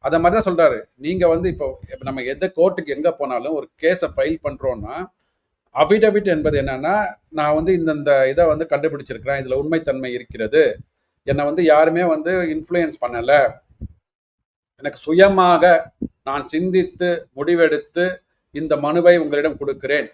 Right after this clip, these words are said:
அப்படின்றது தான் அஃபிடவிட். அப்படி யாரும் கொடுக்காம எப்படி தாமாக முன் வந்து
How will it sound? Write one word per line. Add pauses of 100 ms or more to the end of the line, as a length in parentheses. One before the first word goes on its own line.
அப்படின்றது
தான்
அஃபிடவிட். (1000)
அப்படி
யாரும்
கொடுக்காம (260)
எப்படி
தாமாக
முன்
வந்து